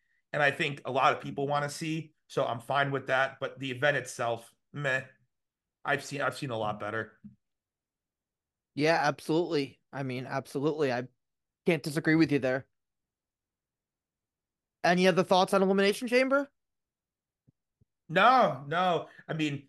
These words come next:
Speaker 1: it was a f-, you know, it was a four match card with that one pre-show match. So there wasn't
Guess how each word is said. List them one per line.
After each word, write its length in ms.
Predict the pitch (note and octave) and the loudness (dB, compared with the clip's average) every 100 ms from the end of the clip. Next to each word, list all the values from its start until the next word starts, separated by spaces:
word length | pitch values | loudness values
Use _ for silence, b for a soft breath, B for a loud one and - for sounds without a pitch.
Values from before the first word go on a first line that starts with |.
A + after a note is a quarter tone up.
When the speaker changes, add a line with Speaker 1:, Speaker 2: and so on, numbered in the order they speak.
| _ | _
Speaker 1:
it 100 | E3 | -4
was 140 | E3 D#3 | -2 -2
a 60 | |
f-, 160 | C#3 - - _ _ - | -4 -8 -20 _ _ -4
you 80 | D3 | -2
know, 60 | |
it 40 | C3+ | -2
was 160 | C#3 | -2
a 60 | C#3 | -4
four 380 | - F3 F#3 F3+ | -4 2 4 4
match 320 | D#3+ E3 - | 2 2 -2
card 400 | - D3 D#3+ D#3 | -2 0 0 -2
with 160 | C3 B2 | -6 -6
that 180 | C3+ | -6
one 180 | B2+ C#3 | -4 -4
pre-show 440 | - C3 C3+ D3 C3+ | -4 -10 -4 -2 0
match. 320 | C#3+ D3 - | 0 -2 -2
So 100 | B2+ | -4
there 140 | A#2+ | -4
wasn't 400 | B2+ D#3 D#3 C#3 | 0 0 2 -2